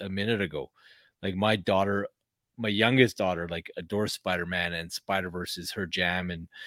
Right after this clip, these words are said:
she's been chasing Spider-Man Noir since they did the, um,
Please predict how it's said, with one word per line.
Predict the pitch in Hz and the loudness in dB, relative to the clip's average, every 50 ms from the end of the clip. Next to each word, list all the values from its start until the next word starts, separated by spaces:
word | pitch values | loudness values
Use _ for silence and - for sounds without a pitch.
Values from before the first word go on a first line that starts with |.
| - - - - - - - | -16 -16 -18 -18 -14 -4 2
she's | - - - 123 117 107 104 98 | 4 6 6 6 6 4 4 4
been | - 117 107 | 4 4 4
chasing | - - - 120 117 107 - 123 113 | 4 4 6 6 4 4 2 0 -2
Spider-Man | - - - 113 107 110 107 110 110 107 | -2 0 2 2 4 4 4 4 4 4
Noir | 104 104 95 95 98 104 107 | 4 2 4 6 6 6 4
since | - - - 110 98 95 - - - | 2 0 0 0 -2 -2 -2 -4 -4
they | - - 104 98 | -2 0 0 0
did | 85 - - 110 104 95 - - | 0 -2 -2 -2 -2 -2 -2 0
the, | 107 104 101 101 98 98 | 2 2 4 4 4 6
um, | 95 90 87 82 78 80 80 78 78 | 6 4 4 2 0 -2 -6 -8 -10